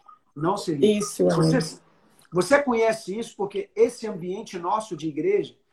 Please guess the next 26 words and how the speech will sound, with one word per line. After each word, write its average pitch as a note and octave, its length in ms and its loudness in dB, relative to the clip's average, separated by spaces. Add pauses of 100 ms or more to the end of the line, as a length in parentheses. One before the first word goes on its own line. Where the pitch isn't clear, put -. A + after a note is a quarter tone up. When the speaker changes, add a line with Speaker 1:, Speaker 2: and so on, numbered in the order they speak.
(240)
Speaker 1:
a D3+ 120 -8
gente F3+ 280 -6
tem, F3+ 180 4
Speaker 2:
Não. F3 100 4
Speaker 1:
às E3 100 2
vezes, F#3 440 2
um, F#3 100 -4
um, F3 200 -12 (100)
um E3 80 -8
problema F#3 340 6
muito A#3+ 160 0
sério. - 400 0 (420)
A E3 80 -2
gente G3+ 320 2
acha A3 380 8 (540)
que G3+ 140 -10
Deus A3+ 480 6
tem A#3 200 -2
que - 60 -14
fazer G#3 460 -4
tudo A#3 300 -4
pra D3+ 180 -10
gente. - 380 -16 (960)
Inclusive, G#3 800 2
Speaker 2:
Sim. F#3 500 4
Speaker 1:
mentalmente. A#3+ 920 2